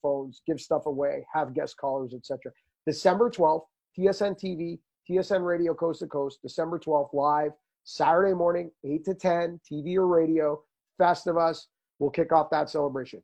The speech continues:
Throughout the winter, best of year review specials, including this one. We're gonna do a Canadian special,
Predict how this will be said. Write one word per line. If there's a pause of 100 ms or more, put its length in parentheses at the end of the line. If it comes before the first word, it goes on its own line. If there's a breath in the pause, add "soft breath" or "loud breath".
Throughout
the
winter, (360)
best
of
year
review
specials,
including
this
one. (300 soft breath)
We're
gonna
do
a
Canadian
special,